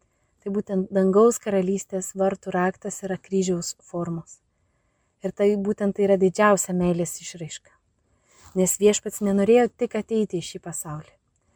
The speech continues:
Dievo planas buvo tai, kad jis ateitų į šį pasaulį ir kad mes atkeliautume iki tų skausmų slėpinių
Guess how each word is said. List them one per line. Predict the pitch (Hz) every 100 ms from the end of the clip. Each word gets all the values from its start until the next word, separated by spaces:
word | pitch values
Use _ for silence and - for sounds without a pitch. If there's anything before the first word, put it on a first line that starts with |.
| _ _
Dievo | 208 277 285
planas | 214 202 190 175 165 -
buvo | 185 190
tai, | - 226
kad | 202 -
jis | 196 -
ateitų | 185 214 220 233
į | 202
šį | 208 -
pasaulį | - 190 190 208 202 _ _ _ _ -
ir | 196
kad | 190 196
mes | 196 202
atkeliautume | 196 - 196 214 226 196 180
iki | 170 -
tų | 175
skausmų | - 202 202 - 180
slėpinių | - 180 - 170 170 220